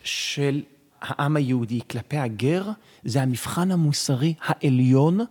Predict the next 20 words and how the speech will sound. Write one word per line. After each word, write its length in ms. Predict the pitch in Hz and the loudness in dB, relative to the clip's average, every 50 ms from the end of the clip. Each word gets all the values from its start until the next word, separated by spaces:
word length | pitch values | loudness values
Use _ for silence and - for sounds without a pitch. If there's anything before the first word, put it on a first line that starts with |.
| - - - - - | -8 -16 -20 -14 -8
של 200 | - - 165 151 | -2 0 2 2
העם 220 | - 170 180 180 | 2 2 2 2
היהודי, 260 | 180 175 180 180 220 - | 2 2 2 2 2 0
על 80 | 175 175 | -2 -2
פי 160 | - 262 277 | 0 0 0
התורה. 320 | 262 - 240 214 196 226 214 - - _ _ _ _ - - - - - | 2 2 2 2 2 -2 -6 -8 -14 _ _ _ _ -20 -18 -18 -4 0
את 60 | - | 2
יודעת 160 | 226 240 - | 2 2 2
כמה 160 | 226 233 233 | 2 0 0
פעמים 300 | 220 - 208 196 202 202 | 2 2 2 4 4 4
מופיעה 400 | 196 170 - - - 185 180 185 185 - - - - | 2 0 0 0 0 2 2 0 -2 -6 -12 -4 0
המצווה 500 | - 131 131 - - - 117 156 165 175 175 - _ - | 0 2 2 0 -2 0 0 0 0 0 -2 -8 _ 2
בגרסאות 600 | 131 147 143 175 196 156 - - 190 175 202 196 | 2 4 4 4 2 2 2 2 2 2 2 2
שונות 380 | - 190 170 160 151 147 - - _ _ | 2 2 4 4 2 2 -2 -8 _ _
לגלות 280 | - 135 131 151 170 - | 0 2 4 4 4 4
רגישות 360 | 156 143 135 135 - 175 - | 2 2 2 2 2 2 2
לגר? 240 | 147 127 156 190 214 226 240 - - _ _ _ _ _ _ _ _ _ _ | 2 4 4 2 2 -2 -4 -8 -12 _ _ _ _ _ _ _ _ _ _
שלושים 420 | - - 131 123 - - 175 190 175 | -8 -4 -2 -2 0 2 2 4 4
ושש 280 | 147 135 - 135 135 - | 2 2 2 0 0 0
פעמים. 340 | - - 113 101 101 104 | -2 -2 -2 -2 -2 -4